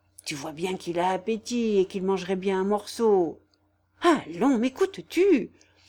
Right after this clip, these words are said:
Faut donc que je fasse tout l'ouvrage, moi. J'en ferai une maladie, bien sûr.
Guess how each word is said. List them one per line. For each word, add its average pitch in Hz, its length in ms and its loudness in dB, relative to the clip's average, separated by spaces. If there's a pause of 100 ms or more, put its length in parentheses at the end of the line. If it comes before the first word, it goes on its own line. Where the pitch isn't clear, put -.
Faut 294 160 -2
donc 330 240 8
que - 60 -4
je 294 80 2
fasse 311 340 2
tout 415 140 6 (160)
l'ouvrage, 330 540 2
moi. 339 320 6 (560)
J'en 349 180 6
ferai 175 300 -4
une 180 160 -2
maladie, 202 500 2
bien 185 180 -6
sûr. 190 280 -4